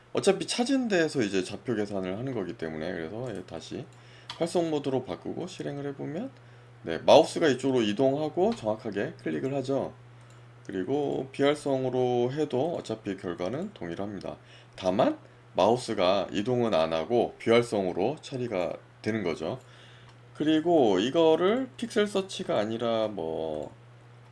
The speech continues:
이미지 서치도 마찬가지고 이미지 매치도 마찬가지인데 둘 중에 하나만 테스트해보면 될 것 같아요. 그래서 이미지 매치 추가를 해주고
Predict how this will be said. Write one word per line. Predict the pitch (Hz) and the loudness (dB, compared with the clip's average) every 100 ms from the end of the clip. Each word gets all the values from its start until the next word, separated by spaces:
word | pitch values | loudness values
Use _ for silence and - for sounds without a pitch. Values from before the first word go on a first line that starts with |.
| - - - - | -20 -20 -14 -2
이미지 | 131 170 160 | 0 0 -2
서치도 | 151 147 151 - 151 143 135 131 135 185 - - | -2 -2 -2 -4 -2 0 0 0 -2 -2 -6 -6
마찬가지고 | - - 127 117 107 107 127 | -4 -2 -2 -2 -2 0 -2
이미지 | 98 107 113 101 | 0 -2 -2 -2
매치도 | 82 - 95 | -4 -4 -4
마찬가지인데 | 85 - 98 95 87 87 107 85 - - - - - | -4 -2 -2 -2 -2 -2 -2 -2 -8 -20 -20 -20 -10
둘 | 127 | -8
중에 | 127 165 | -2 2
하나만 | 190 214 196 185 | 6 6 6 2
테스트해보면 | 190 185 - 170 160 151 151 196 233 233 - | 0 -4 -2 0 0 0 2 2 2 0 -4
될 | 123 | -2
것 | 135 | 2
같아요. | 92 - 113 117 | 2 2 -2 -2
그래서 | 117 101 | -4 -4
이미지 | 90 117 131 120 | -4 -2 -4 -4
매치 | 92 - - | -6 -8 -12
추가를 | - - 110 107 120 | -10 -4 -2 -2 -4
해주고 | 131 101 131 113 78 | -6 -2 0 0 -2